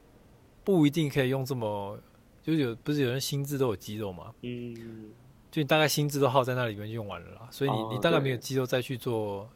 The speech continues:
Speaker 1: 你可以理性去控制的事，
Speaker 2: 对。
Speaker 1: 剩下都是靠直觉。
Speaker 2: 嗯。嗯。
Speaker 1: 那直觉就让自己恢复。
Speaker 2: 就回到那个水准。
Speaker 1: 对啊，对啊，因为之前应该是蛮，
Speaker 2: 对。
Speaker 1: 花，花蛮多心力在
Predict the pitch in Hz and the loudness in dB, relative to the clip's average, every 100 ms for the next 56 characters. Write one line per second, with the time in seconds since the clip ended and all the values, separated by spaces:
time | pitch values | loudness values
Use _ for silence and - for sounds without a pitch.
0 | - 120 135 131 131 110 98 127 117 113 | -12 -6 0 0 0 -6 -6 -6 -4 -6
1 | 104 95 110 113 139 139 135 131 143 117 | -4 -4 -4 -2 0 2 0 0 0 -2
2 | 95 - - - - 120 110 98 90 131 | -6 -12 -18 -18 -12 -8 -6 -6 -6 -6
3 | 120 117 113 123 117 107 98 - - - | -4 -4 -2 -2 -2 -4 -8 -10 -18 -20
4 | - - - 117 87 95 90 87 151 131 | -20 0 2 4 2 2 0 4 6 6
5 | 117 117 107 104 107 - 170 147 160 151 | 4 0 -2 -4 -8 -2 0 0 2 2
6 | 135 135 131 110 104 143 - 143 120 107 | 2 0 0 -2 -4 -6 0 0 0 -2
7 | 113 120 110 107 104 101 | -6 -6 -6 -4 -4 -6